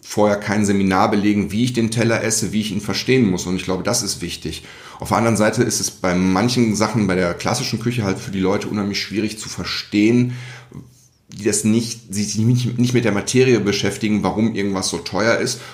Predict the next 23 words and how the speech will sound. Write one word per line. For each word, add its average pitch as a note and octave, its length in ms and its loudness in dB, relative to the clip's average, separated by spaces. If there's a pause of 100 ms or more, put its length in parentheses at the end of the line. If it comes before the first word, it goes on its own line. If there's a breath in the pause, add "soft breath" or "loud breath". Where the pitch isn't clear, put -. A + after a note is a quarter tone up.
oder G#2 200 2
was - 200 0
das G#2 200 -2
Besondere G#2 440 2
dran E2+ 180 -4
ist. E2+ 120 -4
Also E2+ 180 -4
was F#2+ 140 2
das F#2+ 120 -4
Besondere F#2+ 440 0
an F#2 200 -2
irgend-, G2 240 -4
diesem F#2+ 340 0
Stück - 220 -6
Fisch B2+ 280 2
ist - 160 -2
oder F2 120 -2
diesem F#2 240 -2
Stück - 320 -6 (120)
Fleisch A#2 520 2 (580 loud breath)
mit G#2+ 240 0
dieser G2+ 240 4
Soße, G#2 520 4